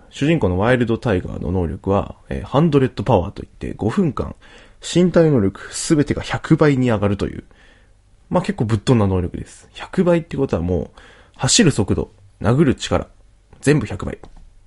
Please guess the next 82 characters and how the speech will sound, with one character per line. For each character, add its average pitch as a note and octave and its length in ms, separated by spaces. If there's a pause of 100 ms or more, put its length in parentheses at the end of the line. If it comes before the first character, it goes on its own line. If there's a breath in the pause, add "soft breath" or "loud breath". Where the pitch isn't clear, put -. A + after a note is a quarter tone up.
(260)
こ B2 240
れ C3+ 100
が B2+ 80
五 G#2 180
分 G#2+ 220
間。 - 200 (560 soft breath)
五 D3+ 100
分 A3 160
間、 F3+ 440 (240)
え B2 220
ー、 A#2 100
過 - 80
ぎ G#3+ 40
て G3 80
し - 80
ま F3 60
う F#3 40
と - 180
能 G#2 160
力 F2+ 140
が - 20
切 - 180
れ D2 60
ち - 100
ゃ - 40
う - 40
と。 - 100 (760 soft breath)
で、 A3 280 (380 soft breath)
一 C#4 200
時 E4 140
間 - 280 (760)
ち - 80
ょ - 20
っ F3+ 80
と C3 140
ぐ B2 80
ら G#2 80
い A1+ 60
休 G2 240
ん F#2+ 60
だ E2 100
ら、 - 280 (200)
ま B2 120
た A2 120
使 - 180
え G2 60
る D2+ 60
よ - 40
う - 20
に F2 60
な G#2 60
る C3 60
っ - 40
て - 140
い - 20
う、 G2 40
ま B2 60
あ、 - 40
結 F#3+ 140
構 G2 140
ね、 E2+ 340
燃 C3 400
費 D3 180
は C3+ 140
ね、 A#2+ 180
悪 G2 360
め G2+ 140
な F#2+ 160
ね、 E2+ 280
能 E2+ 160
力 - 180
な - 60
ん - 60
で - 100
す。 - 200
も F2 140
う - 20
短 G#2+ 240
期 G2+ 140
決 - 200
戦 E2+ 180
型。 - 200